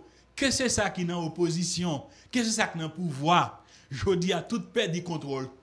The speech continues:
tout bagay. Son malad pou ta remèt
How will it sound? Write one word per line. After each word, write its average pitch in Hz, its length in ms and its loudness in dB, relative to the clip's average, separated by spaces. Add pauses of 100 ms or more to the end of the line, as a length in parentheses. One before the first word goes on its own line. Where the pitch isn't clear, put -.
tout 349 280 8
bagay. 185 540 4 (2250)
Son 208 220 2
malad 202 500 6
pou 175 160 6
ta 175 240 6
remèt 160 540 4